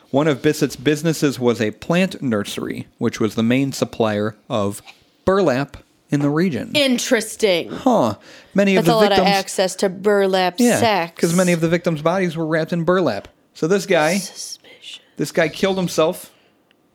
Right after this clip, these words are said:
Speaker 1: two days later, and, uh, he's around a lot of burlap.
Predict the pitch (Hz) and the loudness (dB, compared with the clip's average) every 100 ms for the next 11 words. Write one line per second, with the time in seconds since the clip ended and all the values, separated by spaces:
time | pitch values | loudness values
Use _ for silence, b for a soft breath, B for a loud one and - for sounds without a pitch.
0 | _ _ _ _ _ _ _ _ _ _ | _ _ _ _ _ _ _ _ _ _
1 | _ - 196 180 180 196 - - _ _ | _ -2 2 2 0 -4 -12 -16 _ _
2 | _ _ _ _ _ _ _ _ - 160 | _ _ _ _ _ _ _ _ -2 0
3 | 170 165 180 - _ 143 139 143 143 143 | 2 -2 -4 -14 _ 0 0 0 2 2
4 | 139 139 139 _ _ _ _ _ 156 156 | 2 0 -4 _ _ _ _ _ -2 0
5 | 156 156 156 156 165 156 98 | 0 2 0 2 2 0 -2